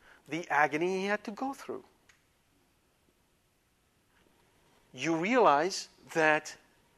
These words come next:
the apostles fell, ran away. And you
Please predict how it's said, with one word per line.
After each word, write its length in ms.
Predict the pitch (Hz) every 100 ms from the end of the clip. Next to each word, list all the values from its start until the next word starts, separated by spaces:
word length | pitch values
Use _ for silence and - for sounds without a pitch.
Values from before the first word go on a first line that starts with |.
| _ _ -
the 140 | 175
apostles 800 | 170 - 233 214 175 165 165 - - _ _
fell, 480 | - 269 247 127 98 - -
ran 260 | 135 175
away. 440 | 208 269 220 117 104 _ _ _ _ _ _ _ _ _ _ _ -
And 180 | 151 135
you 300 | 143 147 143